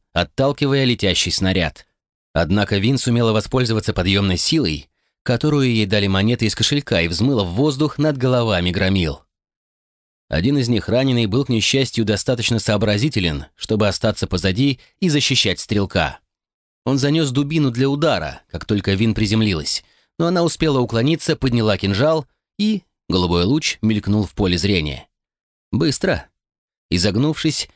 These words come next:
Вин оттолкнулась от дверного замка и ушла в сторону.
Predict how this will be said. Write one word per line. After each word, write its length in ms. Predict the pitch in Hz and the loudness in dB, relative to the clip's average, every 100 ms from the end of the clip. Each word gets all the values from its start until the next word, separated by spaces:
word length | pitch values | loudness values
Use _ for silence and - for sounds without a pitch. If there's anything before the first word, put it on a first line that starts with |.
| _ | _
Вин 260 | 95 135 147 | 0 0 0
оттолкнулась 720 | 139 - 139 139 160 143 95 | -2 -2 -2 0 0 0 0
от 80 | 95 | 0
дверного 440 | 92 101 104 87 | 0 2 2 0
замка 480 | 80 85 82 135 139 _ - | 0 -2 0 0 -2 _ -4
и 80 | 185 | 0
ушла 340 | 170 - 110 | 0 0 -2
в 60 | - | -2
сторону. 520 | - 117 82 65 - | -2 -2 -2 -6 -14